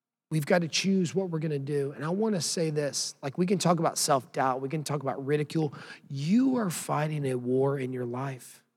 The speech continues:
And I don't wanna discredit what you're feeling, what you're experiencing. You are going through stuff that is very real and that's very difficult.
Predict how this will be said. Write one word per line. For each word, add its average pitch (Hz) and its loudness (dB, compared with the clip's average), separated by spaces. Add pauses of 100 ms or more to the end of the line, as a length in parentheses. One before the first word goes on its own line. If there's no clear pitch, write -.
(200)
And 151 -2
I 170 4
don't 220 -2
wanna 139 2
discredit 165 0
what 120 -6
you're 127 -8
feeling, 185 4 (320)
what - -4
you're 165 0
experiencing. 165 -2
You 190 6
are 202 4
going 175 2
through 175 -2
stuff - -6 (240)
that 151 0
is 139 0
very 175 4
real 123 -2 (560)
and 143 0
that's 127 0
very 220 6
difficult. 151 -2